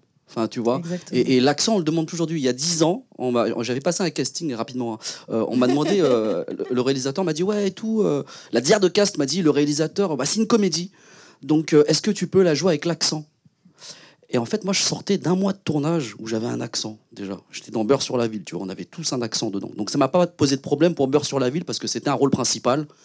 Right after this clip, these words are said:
Speaker 1: et que tout le monde avait un accent dedans. Et ben, j'ai dit à la dire de cast, eh ben, tu sais quoi, je vais te faire une version sans accent. Et elle a insisté. Du coup, elle m'a blacklisté depuis parce que je lui dis, écoute, nous, euh,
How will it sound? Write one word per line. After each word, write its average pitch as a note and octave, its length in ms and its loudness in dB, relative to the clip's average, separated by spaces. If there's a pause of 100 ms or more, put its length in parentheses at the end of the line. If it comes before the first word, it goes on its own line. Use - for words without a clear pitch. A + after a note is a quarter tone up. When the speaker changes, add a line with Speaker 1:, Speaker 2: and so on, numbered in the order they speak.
(500)
Speaker 1:
et C3 80 0
que C3 140 -2
tout - 180 -4
le D#3+ 100 4
monde D#3+ 280 2 (100)
avait A#2 200 2
un B2+ 120 -2
accent A#2 300 -6
dedans. G2 220 -6 (580)
Et A#2 80 -2
ben, A#2 100 0
j'ai A#2 140 -4
dit - 120 -2
à G#3 40 2
la C#3+ 100 -2
dire D3 180 -4
de B2 100 -8
cast, F3+ 280 -4
eh B2+ 60 -6
ben, A2+ 100 -6
tu - 120 -8
sais - 120 -2
quoi, F3 220 -4
je C#3 60 -6
vais C3 60 -6
te - 60 -16
faire E3 120 -2
une D3+ 80 -2
version C#3+ 280 -2
sans E3 220 -4
accent. C3 300 -6 (100)
Et - 20 0
elle C3 140 2
a E3 80 2
insisté. - 480 0 (960)
Du G#2+ 160 -14
coup, F3+ 140 -2
elle - 20 2
m'a B2 100 2
blacklisté B2 440 -2
depuis E3 220 -2
parce B2+ 140 -4
que D3 120 0
je A#2 40 -2
lui B2 80 -8
dis, C#3+ 140 0
écoute, E3+ 300 -4
nous, F#3+ 180 4
euh, B2+ 320 4